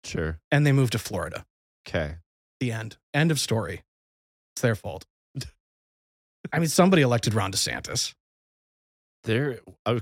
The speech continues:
Speaker 1: okay, so I was in Florida for, like, ten-ish days at the end of this last year,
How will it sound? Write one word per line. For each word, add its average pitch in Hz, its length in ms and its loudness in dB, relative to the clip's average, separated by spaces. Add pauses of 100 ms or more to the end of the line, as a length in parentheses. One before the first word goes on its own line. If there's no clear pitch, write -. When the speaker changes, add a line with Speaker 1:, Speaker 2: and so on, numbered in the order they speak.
Speaker 1:
okay, 107 220 4
so 107 140 4
I 120 80 8
was 92 160 2
in 110 240 2
Florida 85 500 4
for, 82 220 2
like, 76 260 2
ten-ish 92 460 2
days 101 400 4
at 82 140 2
the 87 100 4
end 85 100 4
of 82 60 0
this 80 160 0
last 85 340 4
year, 104 340 4